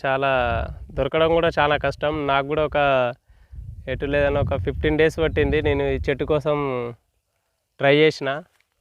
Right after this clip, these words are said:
నాకు ఇవాళ ఈ చెట్టు దొరికింది, అందుకే నే-, లాస్ట్ అంతకుముందు వీడియోలో కూడా చెప్పేసిన, ఆ చెట్టు దొరికితే కూడా నేను వీడియో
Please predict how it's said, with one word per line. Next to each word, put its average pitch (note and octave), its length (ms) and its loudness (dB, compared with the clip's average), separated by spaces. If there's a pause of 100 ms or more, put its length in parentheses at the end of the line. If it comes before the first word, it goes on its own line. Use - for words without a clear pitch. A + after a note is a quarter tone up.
(120)
నాకు C3 240 -8
ఇవాళ C3+ 200 0 (140)
ఈ - 20 -4 (100)
చెట్టు C#3+ 200 -4 (100)
దొరికింది, C#3+ 420 0
అందుకే C#3+ 300 -2 (340)
నే-, B2 340 -6
లాస్ట్ B2+ 300 -2 (1400)
అంతకుముందు D3 440 2
వీడియోలో D3 380 2
కూడా C#3+ 220 0
చెప్పేసిన, C3+ 360 -4 (200)
ఆ - 20 0 (220)
చెట్టు C#3+ 260 -2
దొరికితే C#3 360 -2
కూడా C#3 200 0
నేను B2+ 260 0
వీడియో B2+ 200 0